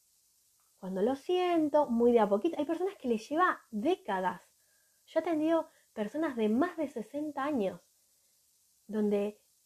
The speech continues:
el alma parece que quedó en pausa, detenida por cosas de ese estilo,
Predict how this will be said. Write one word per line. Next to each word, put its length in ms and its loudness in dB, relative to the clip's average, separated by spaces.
el 160 -2
alma 260 2
parece 300 -4
que 140 -4
quedó 200 0
en 120 2
pausa, 720 -2
detenida 720 0
por 160 -4
cosas 340 -12
de 80 -12
ese 140 -16
estilo, 500 -14